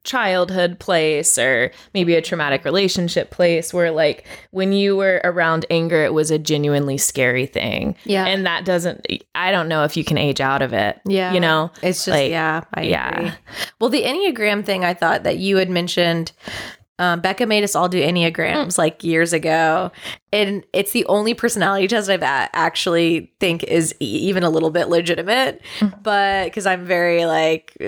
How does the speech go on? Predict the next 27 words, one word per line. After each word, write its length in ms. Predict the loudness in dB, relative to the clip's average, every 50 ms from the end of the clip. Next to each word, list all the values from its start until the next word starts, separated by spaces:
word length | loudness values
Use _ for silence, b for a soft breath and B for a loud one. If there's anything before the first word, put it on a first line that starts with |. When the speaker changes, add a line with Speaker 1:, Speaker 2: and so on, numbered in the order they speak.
| -4 -2
Speaker 2:
I 120 | 0 0
think 180 | 0 -2 -4 -4
personality 440 | -2 -2 -2 0 -2 0 0 0 0
tests 200 | 0 0 0 -2
are 60 | -2
bullshit 480 | 0 0 -2 -2 0 0 -2 -2 0 0
most 160 | -2 -2 0
of 40 | -2
the 60 | 0
time. 320 | 0 0 0 0 0 -2 B B B B B B B B -2
But 220 | 0 0 0 0
Enneagram 400 | 0 0 0 0 0 0 0 0
was 160 | 0 -2 0
really 180 | 0 2 2 0
interesting 420 | 0 -2 -4 -2 0 0 0 0 0
because 320 | -2 -2 -2 -2 0 2
it 200 | 0 0 0 -4 -14 -20 -20 _ _ _
made 380 | -12 -4 0 2 2 2 0 0
me 160 | -2 -2 -2
realize 540 | 0 0 0 0 2 2 2 2 0 -2 -6 -8 -6
such 320 | -4 -2 0 0 0 -2
a 40 | -2
different, 360 | -2 -2 -2 0 0 0 0
like, 160 | 0 0 0 -2
how 300 | -4 -4 -2 0 0 0
you 300 | -2 -2 -2 0 0 0
interpret 840 | 0 0 -2 -2 -2 -2 -2 -2 -2 0 2 2 2 0 -2 B